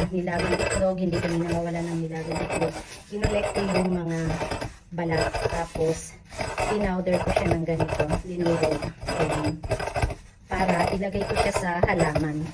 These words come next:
Ito ay magandang pangpataba or pang-loose ng, ah,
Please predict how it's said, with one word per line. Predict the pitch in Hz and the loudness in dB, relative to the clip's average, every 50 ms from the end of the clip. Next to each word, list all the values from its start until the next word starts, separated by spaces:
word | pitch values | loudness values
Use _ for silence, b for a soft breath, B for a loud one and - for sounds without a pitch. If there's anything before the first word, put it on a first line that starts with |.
| - - - - - - - | -8 -14 -16 -16 -10 -6 -4
Ito | - - - - - - - | -2 0 0 0 0 0 0
ay | 214 202 202 | 0 0 0
magandang | 202 196 175 196 185 180 185 190 185 185 180 175 175 170 165 165 175 180 - - - - - - - - - - - - | 0 0 2 2 4 4 4 4 4 4 4 2 2 0 0 0 0 -2 -2 -2 -2 -2 -4 -4 -4 -4 -6 -8 -8 -8
pangpataba | - 180 185 180 180 180 185 - - 202 202 196 190 185 180 | -6 -4 -4 -2 -2 -2 0 2 2 2 2 2 2 0 -2
or | 180 180 180 | -2 -4 -4
pang-loose | 175 175 175 165 170 170 170 170 170 180 185 175 - - 196 208 220 233 240 - - - 214 185 | -4 -4 -4 -4 -4 -4 -2 -4 -4 -4 -4 -6 -4 -4 -2 2 4 4 4 2 0 -2 -2 -2
ng, | 175 170 170 175 180 180 196 190 - - - - - - - - - - - - - - - 170 | 0 2 2 2 2 2 2 2 0 -2 -8 -6 -4 -2 -2 0 0 2 2 2 2 2 2 0
ah, | 165 165 165 165 156 156 | 0 0 -2 -2 -2 -2